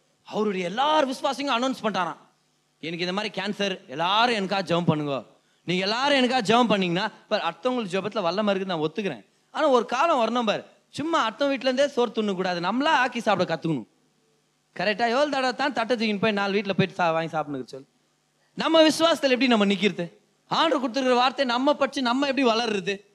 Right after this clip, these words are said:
கண்டதுக்கும், "பாஸ்டர் என்ன ப்ரேயர் பண்ணுங்க," ஃபோன் பண்ணி, "பாஸ்டர் என்ன ப்ரேயர்,"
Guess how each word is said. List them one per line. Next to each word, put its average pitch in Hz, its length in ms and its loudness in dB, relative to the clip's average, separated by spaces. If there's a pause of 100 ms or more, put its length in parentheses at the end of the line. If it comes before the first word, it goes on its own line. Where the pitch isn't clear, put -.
(400)
கண்டதுக்கும், 330 560 0
"பாஸ்டர் 269 360 0
என்ன 254 140 0
ப்ரேயர் 247 280 -2
பண்ணுங்க," 233 260 0
ஃபோன் 233 240 -2
பண்ணி, 220 160 -4
"பாஸ்டர் 240 320 -4
என்ன 214 160 -6
ப்ரேயர்," 208 120 -4